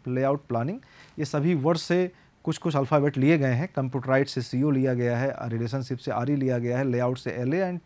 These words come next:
प्लानिंग से पी। तो इसी को हम लिख, लिख रहे हैं core lab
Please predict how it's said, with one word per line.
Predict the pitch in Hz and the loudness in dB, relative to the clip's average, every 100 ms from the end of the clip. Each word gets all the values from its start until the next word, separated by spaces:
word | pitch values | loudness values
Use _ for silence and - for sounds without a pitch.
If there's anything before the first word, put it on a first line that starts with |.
| - | -4
प्लानिंग | 120 127 | -2 -2
से | 127 | -4
पी। | 127 - 98 - - - - | -8 -8 -10 -12 -20 -20 -8
तो | 156 | -6
इसी | 165 202 | -4 -2
को | |
हम | 185 180 | -2 -2
लिख, | 156 147 147 139 | -4 -2 -2 -2
लिख | 143 156 | -4 -2
रहे | 151 | -2
हैं | 165 - _ - | -4 -6 _ 0
core | 147 131 | 2 2
lab | 98 | -2